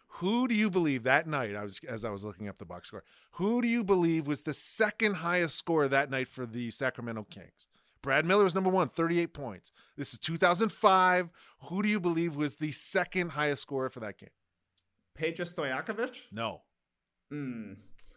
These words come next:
Speaker 1: That's
Speaker 2: I,
Speaker 1: your,
Speaker 2: my next
Speaker 1: no,
Speaker 2: guess
Speaker 1: you,
Speaker 2: would be
Speaker 1: no, you don't
Speaker 2: Bobby
Speaker 1: get to,
Speaker 2: Jackson.
Speaker 1: No, it's a great guess, but you, that's, you're not allowed to officially guess the second time, so we'll strike
Speaker 2: Fair.
Speaker 1: that from the record.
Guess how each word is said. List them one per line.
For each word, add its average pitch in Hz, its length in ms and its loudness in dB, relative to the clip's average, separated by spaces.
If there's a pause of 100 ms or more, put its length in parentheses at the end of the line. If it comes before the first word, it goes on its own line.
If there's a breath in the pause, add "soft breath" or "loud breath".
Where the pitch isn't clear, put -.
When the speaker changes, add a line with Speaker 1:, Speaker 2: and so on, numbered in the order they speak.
(480 soft breath)
Speaker 1:
That's 139 200 0
Speaker 2:
I, 185 100 6
Speaker 1:
your, 180 40 8
Speaker 2:
my 180 60 4
next 202 240 4
Speaker 1:
no, - 40 -8
Speaker 2:
guess 220 180 2
Speaker 1:
you, 247 60 2
Speaker 2:
would 190 100 2
be 170 60 4
Speaker 1:
no, 170 100 8
you 160 60 6
don't 165 100 6
Speaker 2:
Bobby 175 120 6
Speaker 1:
get - 100 0
to, - 40 -12
Speaker 2:
Jackson. 151 640 -4
Speaker 1:
No, 147 140 -4
it's 120 160 -4
a 131 40 -6
great 156 220 2
guess, 151 240 4
but 143 200 -8
you, 139 120 -2
that's, 143 300 4
you're 139 240 0
not 147 180 6
allowed 156 300 6
to 160 100 4
officially 156 400 0
guess 143 260 2
the 139 60 -6
second 139 300 -2
time, 120 240 -4
so 127 220 -4
we'll 117 220 -6
strike - 300 -2
Speaker 2:
Fair. 180 140 2
Speaker 1:
that 156 80 -2
from 185 100 -2
the 185 100 2
record. 156 420 2